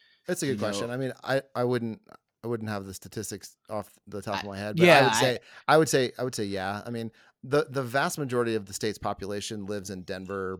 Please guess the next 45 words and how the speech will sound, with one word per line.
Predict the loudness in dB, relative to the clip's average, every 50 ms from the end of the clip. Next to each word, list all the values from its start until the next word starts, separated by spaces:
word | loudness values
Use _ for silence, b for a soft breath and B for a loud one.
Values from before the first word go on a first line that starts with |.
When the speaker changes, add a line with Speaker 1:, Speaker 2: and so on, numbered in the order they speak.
| -8
Speaker 1:
Boulder, | -6 -4 -4 -4 -4 -4 -4 -4 -4 -6 -6 -6
Fort | -6 -6 -6 -6
Collins, | -6 -8 -6 -6 -6 -6 -8 -10 -10
and | -10 -10 -10 -12 -14 -16 _ _
Colorado | -10 -8 -6 -6 -6 -8 -10
Springs. | -10 -8 -8 -8 -6 -6 -8 -10 -12 -14 b b b b b b b b
And | -6 -4
then | -2 -2 -2
the | -2 -2
rest | -2 -2 -2 -4 -6
of | -8 -8
the | -8 -8
cities | -6 -6 -4 -4 -6 -6 -6
around | -8 -8 -8 -8
the | -10 -12
state, | -10 -8 -6 -6 -8 -10 _ _ _ _ _ -8
and | -4 -4
that's | -2 0
all | 0 -2 -2
concentrated | -2 -6 -8 -8 -10 -10 -10 -8 -8 -8 -8
within, | -10 -12 -14 -14 -16
like, | -16 -18 _ _ _ _ _ _ _ _ _ _ _ _ _ _ _ _ _ _ _ _ _ -12
a-, | -6
along | -4 0 0 0 0 -2
I | -4 -6 -6
twenty-five, | -6 -6 -6 -6 -6 -6 -4 -4 -4 -6 -6
basically | -8 -8 -8 -8 -10 -10 -10 -8 -8 -6
within | -8 -8 -10 -10 -12 -12 -12 -14 -16 -18
a | -14
hundred | -12 -10 -10 -8 -8 -8 -8
miles, | -10 -10 -12 -12 -14 -10
right? | -8 -6 -6 -6 -8 _ b b b b b b b b b
And, | -10 -8
and | -8 -8 -8
Speaker 2:
Mm-hmm. | -8 -6
Speaker 1:
so | -2 -2 0
that's | 2 2 0 0 -2
the | -2 -2 -4
vast | -2 -2 -4 -2 -2 -2 -4 -6 -8
majority | -8 -8 -6 -6 -6 -6 -6 -6 -6 -6
of | -6 -8 -10
the | -14
state, | -12 -8 -8 -10 -8 -6
probably, | -4 -4 -4 -4 -4 -4 -4
like, | -6 -8 -10